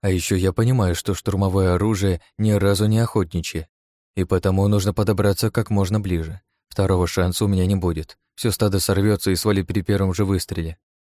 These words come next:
Так что надо наверняка. Еще немного, еще. Нормально. Пожалуй, отсюда будет в самый раз. Я встал на колено,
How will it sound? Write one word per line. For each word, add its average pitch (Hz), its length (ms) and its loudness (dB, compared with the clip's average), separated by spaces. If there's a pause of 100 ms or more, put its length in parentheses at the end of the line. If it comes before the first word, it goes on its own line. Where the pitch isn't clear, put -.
(180)
Так 95 260 0
что - 220 0
надо 98 240 2
наверняка. 101 600 0 (420)
Еще 87 260 -4
немного, 90 640 0 (220)
еще. 98 560 0 (500)
Нормально. 98 520 0 (360)
Пожалуй, 90 520 2
отсюда 98 300 -2
будет 104 260 0
в - 60 -8
самый 92 300 0
раз. 80 360 -6 (960)
Я 90 200 2
встал 147 260 2
на 147 120 2
колено, 101 540 0